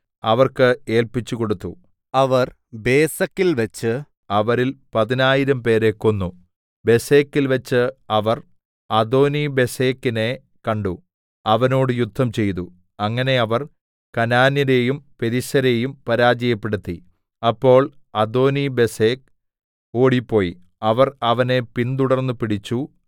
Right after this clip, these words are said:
Speaker 1: അവന്റെ കൈകാലുകളുടെ പെരുവിരൽ മുറിച്ചുകളഞ്ഞു. കൈകാലുകളുടെ പെരുവിരൽ മുറിച്ച എഴുപത് രാജാക്കന്മാർ എന്റെ മേശയിൻ കീഴിൽ നിന്ന് ഭക്ഷണം പെറുക്കി തിന്നിരുന്നു.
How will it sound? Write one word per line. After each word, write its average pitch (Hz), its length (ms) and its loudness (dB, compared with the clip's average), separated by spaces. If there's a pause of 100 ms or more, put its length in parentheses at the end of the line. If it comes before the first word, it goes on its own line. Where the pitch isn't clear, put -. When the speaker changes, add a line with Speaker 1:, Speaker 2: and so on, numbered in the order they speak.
Speaker 1:
അവന്റെ 120 440 -2 (100)
കൈകാലുകളുടെ 131 960 2
പെരുവിരൽ 120 720 0 (140)
മുറിച്ചുകളഞ്ഞു. 110 880 -2 (1000)
കൈകാലുകളുടെ 135 840 0
പെരുവിരൽ 131 680 -2 (100)
മുറിച്ച 120 400 -8 (340)
എഴുപത് 131 580 -4
രാജാക്കന്മാർ 120 840 0 (520)
എന്റെ 123 340 0
മേശയിൻ 135 800 -2 (260)
കീഴിൽ 127 320 0
നിന്ന് 127 380 -4 (180)
ഭക്ഷണം 135 600 -4
പെറുക്കി 127 400 -2
തിന്നിരുന്നു. 131 800 -6